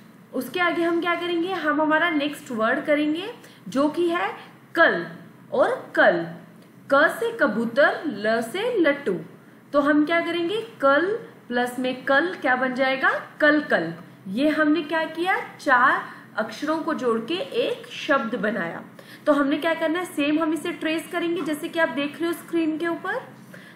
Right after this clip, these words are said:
हमने ज को trace किया, फिर हमने ग को trace किया, फिर हमने म को पढ़ा किया और फिर ग लिखा। ये क्या बन गया? जगमग। ऐसे ही हम one more time we have to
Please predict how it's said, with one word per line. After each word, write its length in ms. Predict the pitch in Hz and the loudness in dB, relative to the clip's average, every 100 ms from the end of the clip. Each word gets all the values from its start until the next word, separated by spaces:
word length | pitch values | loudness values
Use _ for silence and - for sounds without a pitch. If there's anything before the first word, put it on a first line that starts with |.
| - | -2
हमने 400 | 240 247 269 302 | 0 0 0 -2
ज 300 | 220 240 180 | -2 -2 -2
को 80 | 254 | -2
trace 340 | 277 311 311 294 | -2 0 -2 -4
किया, 380 | 330 339 370 427 - - - - | -2 0 0 -4 -16 -20 -14 -2
फिर 100 | 294 | 0
हमने 280 | 285 302 | 2 0
ग 160 | 294 226 | 0 4
को 340 | 302 381 403 | 4 2 -4
trace 360 | 359 285 240 226 | -2 -2 -4 -6
किया, 460 | - 233 202 262 330 - - - | -8 -2 0 -2 -4 -14 -20 -4
फिर 140 | 294 | 0
हमने 300 | 294 285 277 | 2 2 2
म 160 | 294 220 | 2 2
को 420 | 220 254 - 403 | 2 2 2 -2
पढ़ा 400 | 403 294 240 202 | -4 -2 0 0
किया 760 | 190 - - 220 214 214 302 - - - | -2 -8 -10 -4 0 2 0 -4 -14 -4
और 120 | 208 | -2
फिर 400 | 208 294 453 539 190 165 | -2 -2 -2 -2 -4 -2
ग 40 | 220 214 190 | 2 2 0
लिखा। 280 | 165 170 - - - 208 | -8 -10 -12 -18 -10 -2
ये 120 | 262 | 0
क्या 160 | 330 | 2
बन 220 | 311 311 311 | 2 2 0
गया? 300 | 440 523 247 | -2 -4 -2
जगमग। 540 | 226 226 196 185 170 - - | 0 0 -2 -4 -6 -14 -8
ऐसे 280 | - 226 226 | 0 0 2
ही 120 | 330 | 0
हम 460 | 349 349 381 440 - 220 | 2 2 0 -4 -10 -4
one 220 | 196 254 269 | 0 2 2
more 260 | 254 262 | 2 0
time 320 | 262 339 359 494 - - - 190 | 0 -2 -2 -4 -10 -20 -12 -2
we 100 | 262 | 0
have 480 | 226 226 285 - 392 | 4 4 4 0 -4
to 200 | 427 | -2